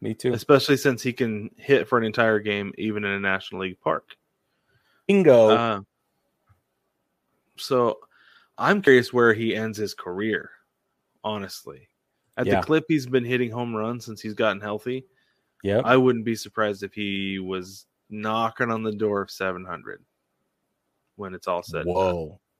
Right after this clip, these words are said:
Speaker 1: seven hundred.
Speaker 2: Because at some point he's, at some point he's not gonna have to pitch anymore. They're gonna just be like,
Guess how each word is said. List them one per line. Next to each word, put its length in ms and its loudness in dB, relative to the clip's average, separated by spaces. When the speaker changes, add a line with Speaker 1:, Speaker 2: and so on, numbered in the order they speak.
Speaker 1:
seven 480 -8
hundred. 460 -8
Speaker 2:
Because 340 4
at 100 -6
some 200 0
point 220 -2
he's, 200 -2
at 220 2
some 180 4
point 240 0
he's 140 -4
not 160 -2
gonna 120 -6
have 160 -4
to 60 -18
pitch 240 -6
anymore. 420 -14
They're 120 0
gonna 160 -4
just 140 -16
be 60 -6
like, 140 -2